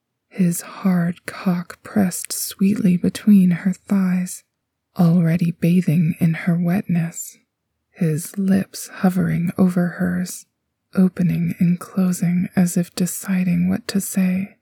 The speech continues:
what incantation to use. She moans through every whisper of contact with him, but what inflames her most is his voice, naming everything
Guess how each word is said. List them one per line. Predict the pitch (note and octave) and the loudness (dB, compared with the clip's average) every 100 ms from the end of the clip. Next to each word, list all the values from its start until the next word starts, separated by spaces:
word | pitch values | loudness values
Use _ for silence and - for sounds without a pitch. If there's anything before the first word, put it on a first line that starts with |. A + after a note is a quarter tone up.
| _ _ _ _ | _ _ _ _
what | G3+ F#3+ - - | 2 2 2 2
incantation | F3+ F3 F#3 F#3 F3+ - G3+ - F3 E3+ | 2 4 2 0 -2 0 0 2 0 0
to | F3 G3 | 0 -4
use. | F3+ - C#3+ G3 F#3+ G3 - _ _ _ _ _ - | -4 -2 0 0 -4 -8 -14 _ _ _ _ _ -16
She | - - F#3 G3 | -10 2 6 8
moans | G3+ F3+ E3+ E3+ F3+ - | 8 8 6 4 2 -2
through | F#3+ F3+ - | -2 -2 2
every | F3+ F#3 G#3 | 0 4 2
whisper | G#3 G3+ F#3 - F3 | 4 2 0 -4 -2
of | F3 - | -2 -4
contact | - F#3 F3 - - F3 - | -2 2 2 0 -10 -14 -4
with | F3 F3 | -4 -4
him, | - E3+ F3+ F#3 _ _ _ _ _ | -4 -2 -2 -6 _ _ _ _ _
but | F#3+ F#3+ | 0 4
what | F#3+ G3+ | 2 6
inflames | F3+ F#3 - F#3 F3+ F#3+ - | 6 4 2 4 6 4 0
her | - G3+ | 0 4
most | F3+ E3 F3 - - | 4 2 -2 -12 0
is | F#3 F3 | 0 0
his | - E3+ | -2 -4
voice, | - - F3 E3+ F3 - - _ _ _ _ _ | -4 -6 -4 -4 -6 -14 -16 _ _ _ _ _
naming | G#3+ F#3 F3+ E3 E3 - | 6 6 6 2 0 -2
everything | - G3 G3 D3+ - E3+ - | 2 2 2 -2 -2 -2 -2